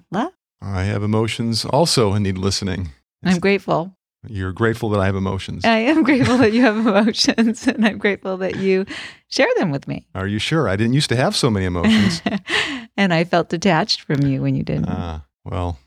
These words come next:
Speaker 2: then I got into therapy and got in touch with my feelings.
Speaker 1: Thank you for that.
Speaker 2: Yeah, it's made life a lot better, more like, uh, living in color. I remember being a kid and watching black and white T V and then sort of coming on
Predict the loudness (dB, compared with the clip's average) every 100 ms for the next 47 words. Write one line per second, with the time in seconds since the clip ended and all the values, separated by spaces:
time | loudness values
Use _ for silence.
0 | _ -2 0 2 2 2 0 0 2 2
1 | 0 -4 -4 -8 _ -10 -6 -6 -8 -12
2 | -10 -8 -6 -4 -4 -4 -8 -6 -6 -2
3 | -2 -2 -4 -8 -14 _ _ 2 2 0
4 | -2 -2 -4 -4 -4 -8 _ -20 -20 _
5 | -20 -12 -8 -6 -6 -2 -2 0 0 0
6 | 0 0 2 0 0 -2 -4 -2 0 -2
7 | -4 _ _ _ _ -8 -8 -6 -6 -6
8 | -4 -2 2 2 2 2 2 2 0 -6
9 | _ _ -20 -16 -10 -4 -2 -2 0 0
10 | 0 0 2 2 0 -4 -10 _ -10 -6
11 | -4 -2 2 2 2 2 0 2 2 2
12 | 2 0 0 -2 -2 -6 -10 -10 -8 -4
13 | -2 -2 -2 -4